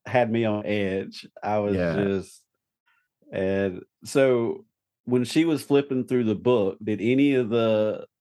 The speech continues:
Speaker 1: stories, did it, did you recognize any of them from when you were a fan of the books?
Speaker 2: Um,
Speaker 1: 'Cause I, I no-, I noticed they used actual stories from the, the original books.
Speaker 2: Yeah, they did. And I do, I can't remember what they were, but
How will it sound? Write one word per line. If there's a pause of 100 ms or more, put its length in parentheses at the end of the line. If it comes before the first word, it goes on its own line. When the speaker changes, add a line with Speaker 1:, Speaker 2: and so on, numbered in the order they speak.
(240)
Speaker 1:
stories, (840)
did
it,
did
you
recognize
any
of
them
from
when
you
were
a
fan
of
the
books? (540)
Speaker 2:
Um,
Speaker 1:
'Cause
I,
I
no-,
I
noticed
they
used
actual
stories
from
the,
the
original
books.
Speaker 2:
Yeah,
they
did.
And
I
do,
I
can't
remember
what
they
were,
but